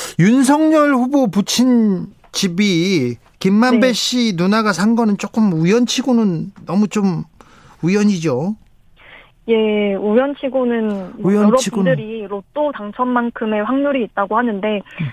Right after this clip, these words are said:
Speaker 2: 그 부분 역시 경선 과정에서 윤석열 후보가 명확하게 해명을 해야 할 과-, 그 부분이라고 생각을 합니다.
Speaker 1: 그렇죠. 좀.
Speaker 2: 다만 정말 중요한 것은요.
Speaker 1: 네.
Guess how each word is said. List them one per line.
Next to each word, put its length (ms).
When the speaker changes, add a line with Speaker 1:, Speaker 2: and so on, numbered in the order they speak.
Speaker 2:
그 160
부분 320
역시 640
경선 520
과정에서 680
윤석열 420
후보가 340
명확하게 680
해명을 400
해야 240
할 100
과-, 160
그 140
부분이라고 640
생각을 260
합니다. 460
Speaker 1:
그렇죠. 380
좀. 160
Speaker 2:
다만 200
정말 240
중요한 460
것은요. 400
Speaker 1:
네. 80